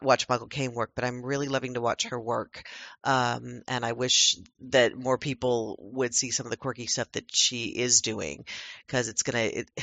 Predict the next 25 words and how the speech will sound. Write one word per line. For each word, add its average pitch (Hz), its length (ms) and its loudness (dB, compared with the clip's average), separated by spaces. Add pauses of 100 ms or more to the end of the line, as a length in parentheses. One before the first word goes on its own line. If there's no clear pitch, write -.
<laughs> - 220 -8
she's - 360 2
just - 360 2 (460)
turning 151 380 4
into 139 500 2
one 123 140 0
of 120 40 0
the 110 60 -10
most 123 260 4
interesting 131 460 -2
actresses, 113 840 4
uh, 120 540 -2
in 131 120 -6
the 127 80 0
last 117 460 2
several, 117 320 2
several 113 340 2
years. 82 380 2 (420)
So 143 720 4
this 175 220 4
is 226 100 0
a 226 80 0
movie 185 260 4
I 170 60 4
think - 340 -8